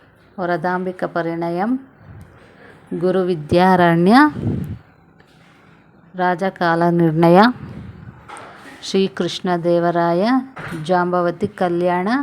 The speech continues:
ಮತ್ತು ಉಷಾ ಪರಿಣಯಂ. ಇಷ್ಟು ಸಂಸ್ಕೃತ ಕವಿಗಳು ಮತ್ತು ಕೃತಿಗಳು. ನಂತರ ಕನ್ನಡದ ಕೃತಿಗಳು ಮತ್ತು ಕವಿಗಳ ಬಗ್ಗೆ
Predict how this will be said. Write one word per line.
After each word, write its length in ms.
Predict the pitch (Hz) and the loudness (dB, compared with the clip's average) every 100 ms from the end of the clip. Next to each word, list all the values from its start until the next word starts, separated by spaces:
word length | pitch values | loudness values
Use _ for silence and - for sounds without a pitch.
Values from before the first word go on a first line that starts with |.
| 269 - - - 196 | -6 -18 -20 -12 -10
ಮತ್ತು 320 | 180 226 247 190 | -6 -2 -2 -4
ಉಷಾ 420 | 160 233 262 269 | -6 -4 -4 -4
ಪರಿಣಯಂ. 560 | 180 170 165 165 160 156 - - _ _ _ - - _ _ _ - _ 202 | -4 -4 -4 -4 -4 -6 -10 -20 _ _ _ -20 -20 _ _ _ -20 _ -10
ಇಷ್ಟು 380 | 180 - 220 254 | -10 -6 -4 -4
ಸಂಸ್ಕೃತ 600 | 262 185 185 - 180 214 269 269 - - - - - - _ _ _ - _ _ | -4 -6 -6 -8 -8 -4 -4 -6 -16 -20 -20 -20 -20 -20 _ _ _ -20 _ _
ಕವಿಗಳು 520 | 202 185 180 175 185 180 | -4 -4 -2 -2 -2 -4
ಮತ್ತು 380 | 156 - 262 | -6 -4 -6
ಕೃತಿಗಳು. 580 | 269 180 160 165 165 196 269 - - - - 208 | -4 -6 -4 -4 -4 -4 -8 -10 -20 -20 -10 -4
ನಂತರ 340 | 190 185 190 233 262 269 - | -4 -2 -2 0 -4 -6 -10
ಕನ್ನಡದ 540 | - 196 202 202 190 190 185 - - | -6 -2 0 0 -2 -2 -6 -12 -14
ಕೃತಿಗಳು 580 | 180 165 196 175 180 185 | -10 -8 -6 -4 -4 -4
ಮತ್ತು 260 | 160 175 | -6 -6
ಕವಿಗಳ 380 | 180 170 175 170 165 | -4 -4 -2 -2 -2
ಬಗ್ಗೆ 360 | 165 165 226 | -2 0 0